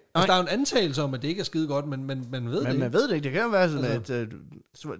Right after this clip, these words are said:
Speaker 1: det, det er jo sundeste i hele verden at spise svovlsyre.
Speaker 2: Præcis.
Speaker 1: Hvem ved?
Speaker 2: Men hvad sker der egentlig, hvis de kommer ind i os? Det vil han gerne lige have fundet ud af. Altså, øh, det holder ikke med, at der er ikke nogen, der kigger på det, så det beslutter han sig for, ligesom, det gør jeg. Og nu er vi fremme ved nitten hundrede og to,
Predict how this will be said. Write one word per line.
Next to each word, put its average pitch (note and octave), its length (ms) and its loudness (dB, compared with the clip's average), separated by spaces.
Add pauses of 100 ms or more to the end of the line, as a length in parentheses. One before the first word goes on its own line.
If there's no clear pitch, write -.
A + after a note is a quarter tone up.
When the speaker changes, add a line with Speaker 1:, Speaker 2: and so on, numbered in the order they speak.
Speaker 1:
det, A#2+ 140 -6
det B2 100 -8
er A#2 40 -6
jo A2+ 160 -8
sundeste D#3+ 400 -4
i B2+ 40 0
hele C#3 100 -2
verden E3+ 160 0
at G#3+ 60 -4
spise - 240 -10
svovlsyre. C#3 440 -4 (180)
Speaker 2:
Præcis. A#3+ 540 -4 (200)
Speaker 1:
Hvem F#3 200 -2
ved? G#3+ 140 0 (760)
Speaker 2:
Men F#3+ 200 -4
hvad G#3+ 100 -2
sker B3+ 240 2
der F3 60 2
egentlig, C#3+ 240 0
hvis C3 140 -6
de D3+ 100 -8
kommer D#3+ 220 -2
ind A3+ 160 0
i C3 80 -2
os? - 280 -16 (1300)
Det C4 120 -2
vil B3+ 80 4
han A3 120 0
gerne A3 120 -2
lige A3+ 120 0
have G#3 60 0
fundet F3+ 220 -2
ud F3+ 120 2
af. A2+ 180 -6 (160)
Altså, D#3 320 -2 (100)
øh, E3 560 -4
det F#3+ 80 -4
holder A3+ 220 6
ikke G3+ 120 0
med, A3 100 2
at F#3+ 60 0
der D#3+ 80 0
er D#3 60 2
ikke F3+ 100 -2
nogen, F3+ 160 -2
der D#3+ 60 -2
kigger B3 220 -6
på F#3+ 140 0
det, E3+ 100 0
så E3 80 -6
det E3+ 80 -6
beslutter F3 280 0
han C3+ 100 0
sig B2+ 100 -8
for, C#3+ 140 0
ligesom, C3 260 -6
det D#3 180 -6
gør C3+ 80 -2
jeg. E2+ 280 -8 (880)
Og F#3+ 80 -4
nu A#3+ 60 -2
er A#3+ 40 -4
vi A#3+ 80 -2
fremme A3 320 0
ved G#3 100 2
nitten A3 200 -2
hundrede G#3 180 -2
og - 60 -8
to, B3 300 -4